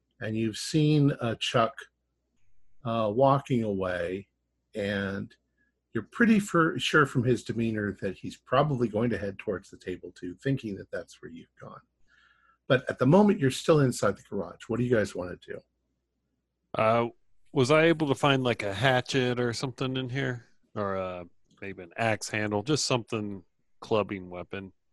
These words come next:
Speaker 1: Um,
Speaker 2: Make
Speaker 1: do
Speaker 2: me
Speaker 1: a spot hidden for me.
Speaker 2: All right.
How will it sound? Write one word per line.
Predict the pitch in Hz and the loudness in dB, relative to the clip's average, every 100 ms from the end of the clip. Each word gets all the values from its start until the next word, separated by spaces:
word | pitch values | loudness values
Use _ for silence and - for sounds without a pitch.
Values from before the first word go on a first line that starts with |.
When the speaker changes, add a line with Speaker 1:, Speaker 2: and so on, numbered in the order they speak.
| _ | _
Speaker 1:
Um, | 156 156 156 147 139 131 _ - | 2 6 6 6 2 0 _ -8
Speaker 2:
Make | 123 | -4
Speaker 1:
do | 165 | 0
Speaker 2:
me | 156 | 0
Speaker 1:
a | |
spot | 139 - 147 127 | -2 0 2 2
hidden | 135 117 - | -2 -4 -10
for | 104 98 | -12 -12
me. | 101 _ _ _ - - - - - - | -12 _ _ _ -20 -20 -20 -20 -20 -16
Speaker 2:
All | - | -16
right. | - - | -16 -20